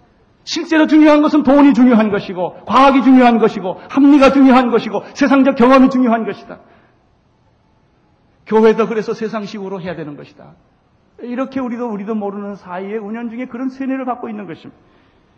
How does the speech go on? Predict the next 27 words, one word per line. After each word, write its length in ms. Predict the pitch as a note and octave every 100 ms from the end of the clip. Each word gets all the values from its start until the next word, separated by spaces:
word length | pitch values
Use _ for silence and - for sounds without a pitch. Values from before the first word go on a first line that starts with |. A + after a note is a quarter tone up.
| _ _ _ _
누가 320 | F#3 D4 D#4+
성령님을 680 | D#4+ D4+ D4+ D#4 D4 D4 C#4+
부인했겠습니까? 960 | C#4+ C#4 C4 C4 A3+ A3+ G3+ G3 G#3 G3+
그러나 280 | - F#3+ F#3
성령님을 600 | F3+ F#3 F3 E3 E3 D3+
제한하고 440 | - D#3 D3+ C#3+
있는 220 | C#3+ C#3 C3
죄를 380 | C#3+ C3 B2+
짓고 300 | - C#3+ -
있는 220 | C3 A2+ A2+
것입니다. 400 | - - - _ _ _ _ _ _ _ _ _ _ _ _ _ _ _
성령님을 600 | - C4+ D4+ D4 D4+ D4+
부인하지는 520 | D#4 E4 D#4 D#4+ D#4
않지만 380 | E4 E4 F4 E4
성령님을 500 | D#4 E4 D4+ D4 B3
기쁘게 400 | - D#4 F4 C#4+
하지도 240 | C4 -
않는 200 | A3+ D3
것입니다. 340 | D3 C#3 - _ _ _ _ _ _ _ _ _ _
성령님의 720 | - C4 F4 F4 F4 F4+ D4
위대한 500 | F4 F#4 F4 F#4 F4
역사에 880 | F4+ - D#4+ D#4 D4 G3+ - - -
우리들이 360 | C4 B3+ A3+ A3+
몸을 280 | G#3 G3+ F3+
던지지도 480 | F#3+ E3 D#3+ D#3
않는 240 | D#3 B2 A2+
것입니다. 380 | A2+ - B2